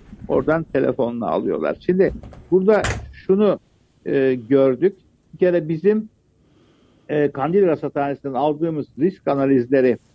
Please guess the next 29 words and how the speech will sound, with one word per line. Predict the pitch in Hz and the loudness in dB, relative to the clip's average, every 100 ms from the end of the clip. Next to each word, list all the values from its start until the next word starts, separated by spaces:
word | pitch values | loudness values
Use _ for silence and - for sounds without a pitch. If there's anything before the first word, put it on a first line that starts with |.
| _ _ - | _ _ 0
doğrultusunda | 143 147 143 151 | 2 2 0 -2
yaptığımız | 147 165 165 - 170 147 131 | 2 0 -2 0 2 2 -4
bütün | 151 202 185 | -4 -4 -2
planlamalar, | 180 160 156 147 156 196 | -2 -2 -4 -2 0 0
e, | - - 160 151 | -2 -4 -2 -2
tut-, | - - _ _ 147 190 - | -4 -16 _ _ -6 -6 -6
tutarlı | - 175 180 175 | 0 2 4 4
olduğunu | 143 131 180 170 | 4 2 0 2
gördük, | 147 110 113 - | 2 0 -2 0
teyit | 139 113 | 2 2
edildi. | 98 101 - | -2 -4 -2
Yani, | 139 156 151 131 _ _ _ - _ _ - | 0 2 2 -2 _ _ _ -20 _ _ -4
e, | 151 151 147 143 | 0 0 0 0
bir | 185 | 0
eksiğimiz | 165 175 - 190 202 185 165 | 2 0 0 -2 0 0 2
vardı. | 143 135 175 | 0 0 0
O | |
eksiği | 175 160 - 180 | 0 -2 -4 -4
de | |
maalesef | 156 180 196 - 143 | 0 0 0 -2 -6
bir | 151 | -8
takım | 165 156 147 | -10 -8 -8
izinler | 143 160 160 | -6 -2 -2
alınamadığı | 135 151 156 165 131 123 | 0 -2 -2 -2 0 0
için | 113 - 190 - _ _ _ _ | -2 -2 -4 -4 _ _ _ _
ancak, | - 165 143 180 - - | -4 -2 0 -2 -4 -6
e, | 76 123 | -4 -4
işte | - 151 - | -4 -4 -2
izinler | 143 127 147 151 151 | -2 0 0 0 -2